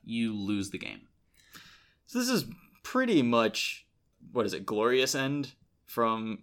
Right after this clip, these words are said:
Speaker 2: from Hour of Devastation?
Speaker 1: Yeah, yeah,
Speaker 2: End
Speaker 1: yeah.
Speaker 2: the turn, and then you lose the game at the end of the next turn.
Speaker 1: Yeah, something like that. But I, honestly, I think that this card is more powerful than that.
Speaker 2: Probably a little bit.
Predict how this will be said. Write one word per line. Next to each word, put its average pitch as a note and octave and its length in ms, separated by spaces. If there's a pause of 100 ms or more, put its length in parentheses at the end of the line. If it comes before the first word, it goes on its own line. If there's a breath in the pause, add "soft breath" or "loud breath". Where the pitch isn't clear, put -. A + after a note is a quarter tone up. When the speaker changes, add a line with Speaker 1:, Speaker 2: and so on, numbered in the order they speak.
Speaker 2:
from A#2 180
Hour A2+ 220
of A2+ 60
Devastation? B2 720
Speaker 1:
Yeah, A2 320
yeah, A2 140
Speaker 2:
End B2 140
Speaker 1:
yeah. A#2 60
Speaker 2:
the A#2 100
turn, A2+ 400
and A2 120
then G#2+ 200
you A2 180
lose G#2+ 180
the A2 80
game A2 280
at G#2 80
the G#2+ 120
end G#2+ 140
of G#2+ 80
the G#2+ 80
next G#2+ 280
turn. A2 300 (360 loud breath)
Speaker 1:
Yeah, C3 260
something D#3+ 300
like G2 140
that. G2 240
But A#3 80
I, C#4 80 (180)
honestly, G4+ 300
I - 20
think G3 180
that D3+ 100
this D#3+ 100
card D3+ 220
is A2+ 260
more A2 680
powerful D#3+ 500
than F3 120
that. F#3+ 320
Speaker 2:
Probably F3 380
a F2+ 80
little G2 260
bit. F#2+ 280